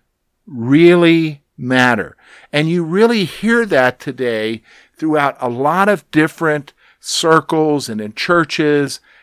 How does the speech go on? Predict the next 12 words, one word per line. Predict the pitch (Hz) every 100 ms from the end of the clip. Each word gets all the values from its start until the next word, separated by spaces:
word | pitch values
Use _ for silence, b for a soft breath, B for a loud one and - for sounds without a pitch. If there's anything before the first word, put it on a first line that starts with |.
| b 131
and | 135
among | 127 139 139 127
people | - 202 190 170 156 143
who | 120 143
call | - - 170 202
themselves | 202 185 - 170 165
believers | 143 147 156 160 151 143
or | 135 135
who, | 147 B B
who | 156 151
are | 143 233
believers, | 269 180 143 123 123 143 135